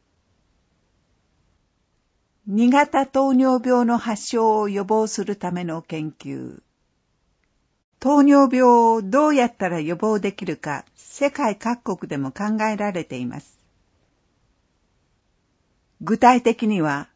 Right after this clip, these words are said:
フィンランド、フィニッシュダイアビーティーズプリベンションスタディ、アメリカ、ダイアビーティーズプリベンションプログラム、中国、ザチンスタディ、インド、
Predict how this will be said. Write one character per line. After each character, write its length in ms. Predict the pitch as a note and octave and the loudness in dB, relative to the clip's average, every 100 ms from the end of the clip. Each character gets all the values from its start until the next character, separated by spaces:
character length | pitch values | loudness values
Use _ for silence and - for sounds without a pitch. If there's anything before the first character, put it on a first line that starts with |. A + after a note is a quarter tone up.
| _ _ | _ _
フ 120 | - | 2
ィ 60 | C#4 | 4
ン 120 | B3 | 4
ラ 160 | F3+ D3+ | 4 0
ン 100 | C3+ | -2
ド、 280 | C3+ - - _ _ _ | -4 -8 -14 _ _ _
フ 100 | A#3+ | 2
ィ 40 | |
ニ 180 | B3 C#4 | 4 4
ッ 20 | |
シ 240 | - - B3 | 0 -4 -4
ュ 80 | |
ダ 160 | G3 G#3+ | 0 0
イ 100 | A3 | 0
ア 60 | G#3+ | -2
ビ 220 | A3+ C4 | -2 -4
ー 40 | |
テ 120 | B3 E3+ | -2 -4
ィ 100 | D#3+ | -4
ー 20 | |
ズ 140 | D3+ | -8
プ 160 | - G3+ | -8 -4
リ 140 | A#3+ | -2
ベ 160 | B3 B3+ | 0 0
ン 80 | B3 | 0
シ 120 | B3 | 0
ョ 40 | |
ン 80 | A#3 | -2
ス 100 | - | -4
タ 200 | - G3 | -4 -4
デ 100 | C3 | -6
ィ、 180 | B2 - _ _ _ _ _ _ _ _ | -10 -12 _ _ _ _ _ _ _ _
ア 140 | - G#3 | 0 2
メ 120 | A3 | 2
リ 140 | G#3 | 0
カ、 340 | G#3 F3 E3+ - _ - | -2 -4 -4 -10 _ -8
ダ 240 | F3+ G#3+ | -2 0
イ 100 | A3+ | 2
ア 60 | A3 | 0
ビ 220 | G#3+ C4+ | 0 -2
ー 40 | B3+ | -2
テ 120 | G3+ | -2
ィ 60 | E3 | -4
ー 20 | |
ズ 160 | - D3+ | -4 -8
プ 140 | F#3+ | -4
リ 140 | F#3+ | -4
ベ 160 | F#3 B3 | 0 2
ン 60 | B3+ | 2
シ 120 | C#4 | 0
ョ 60 | A3+ | -2
ン 80 | |
プ 180 | A3+ A3 | -2 -4
ロ 140 | A3 G#3 | -2 -2
グ 120 | D3 | -2
ラ 140 | A#2+ | -6
ム、 220 | A#2+ F#3 - _ _ _ _ _ _ _ - | -10 -14 -20 _ _ _ _ _ _ _ -4
中 240 | A#3+ A3+ | 0 2
国、 480 | F3+ E3 - D3+ - - _ - | 0 -4 -6 -10 -10 -16 _ -20
ザ 280 | D3 G3 F#3+ | -6 -4 -4
チ 280 | - C#4 C#4 | -4 2 4
ン 120 | C4+ | 4
ス 180 | - - | -2 -4
タ 180 | A3 G#3 | -4 -2
デ 100 | C3+ | -6
ィ、 260 | A#2+ - _ _ _ _ _ _ _ _ - | -8 -14 _ _ _ _ _ _ _ _ -8
イ 180 | A#3 A3 | 0 2
ン 140 | D#3+ | 2
ド、 300 | C#3+ C#3 | 0 -6